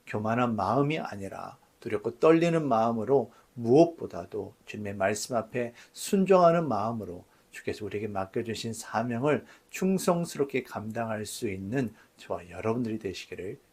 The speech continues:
주의 이름으로 축원합니다. 사랑의 주님,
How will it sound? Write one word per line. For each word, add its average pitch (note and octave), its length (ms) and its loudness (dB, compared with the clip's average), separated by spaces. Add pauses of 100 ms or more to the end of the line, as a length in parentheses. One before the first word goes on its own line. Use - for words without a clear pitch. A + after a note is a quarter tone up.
(100)
주의 - 240 -12
이름으로 F2+ 340 -12
축원합니다. - 720 -4 (880)
사랑의 C3 380 6
주님, A#2+ 540 6